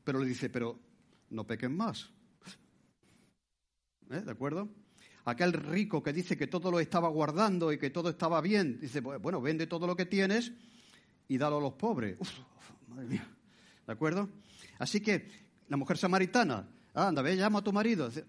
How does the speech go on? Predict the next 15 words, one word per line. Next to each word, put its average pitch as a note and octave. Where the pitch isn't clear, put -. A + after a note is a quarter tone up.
"No D3+
tengo F3+
marido". F#3+
Bueno, B2+
claro, C3
cinco G3
maridos E3
al-, F#3
has -
tenido G3+
y F3+
al D3
que D3+
ahora F3
tienes F#3+